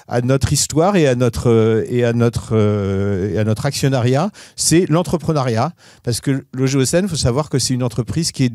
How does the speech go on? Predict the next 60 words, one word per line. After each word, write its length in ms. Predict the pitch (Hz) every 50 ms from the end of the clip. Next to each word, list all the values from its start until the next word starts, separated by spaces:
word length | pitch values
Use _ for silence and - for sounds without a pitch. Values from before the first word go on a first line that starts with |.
| - -
qui 120 | - - 113
fait 120 | - 131
partie 280 | 110 - - - - 156
d'un, 120 | 139 127
du 180 | 123 117 117 120
groupe, 300 | 110 120 131 143 143 -
euh, 180 | - 107 98 - - _
Action 340 | - 143 139 - - 165 139
Logement. 420 | 131 127 117 107 113 123 139 170
Et 40 | 170
le 80 | 135 117
groupe 220 | 104 113 117 -
Action 240 | 131 127 - - 135
Logement, 280 | 113 113 110 123 151 175
c'est 280 | - - 135 113 -
un 80 | 120 110
groupe 160 | 113 147 151
qui 120 | - 139
est 20 | 127
financé 420 | - - 165 151 143 127 - -
notamment 360 | 156 151 143 - 123 131 147
par 160 | 160 - 131 120
la 80 | 113
cotisation 480 | 110 - 143 143 151 156 156 - - 175
des 100 | 156 147
entreprises, 580 | 143 139 - - 127 - - 143 151 131 110 90 - - - - - - - - - _
ce 40 | -
qu'on 100 | - 117
appelait 200 | 120 113 - 135
avant 140 | 123 120 127
le 120 | 117 110 -
un 80 | - 135
pour 200 | 131 - - -
cent 140 | - 139 120
logement. 360 | 113 110 92 95 90 101 - - _ - - - _ _ -
Donc, 260 | 110 113 107 - -
euh, 220 | 117 110 107 113
donc 180 | 110 110 110 104
c'est 140 | - 123 107
tout 120 | - 147 -
à 80 | 147
fait 180 | 139 - - 160
dans 160 | 156 151 139
le, 540 | 135 127 120 120 117 113 110 110 110 110 101
c'est 160 | 107 - - 110
tout 140 | - 151 -
à 100 | 139 123
fait 180 | - - 143
dans 160 | 139 135 123 120
le, 280 | 117 113 107 104 104 - - - - -
dans 80 | - 117
la 80 | 127 127
vocation 460 | 131 147 151 - 160 139 - 170 165
d'une 140 | 170 160 135
entreprise 420 | 135 117 - 131 - - 143 -
comme 180 | - 143 123 123
la 100 | 127 120
nôtre 360 | 127 135 156 - - - - - - - - _ _
de, 180 | - 113 107 131
euh, 720 | 135 127 127 123 120 117 117 110 107 104 104 98 98 92